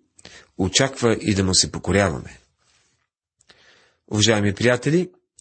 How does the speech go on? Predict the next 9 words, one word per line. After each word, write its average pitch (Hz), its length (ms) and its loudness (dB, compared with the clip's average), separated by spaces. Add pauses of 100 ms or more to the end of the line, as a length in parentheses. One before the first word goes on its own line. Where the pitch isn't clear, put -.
в - 80 -16
това 180 180 2
предаване 120 440 2
изучавахме 107 680 0
втората 151 520 0
част 127 300 0
от 123 120 -2
глава 117 360 2
осма 127 420 0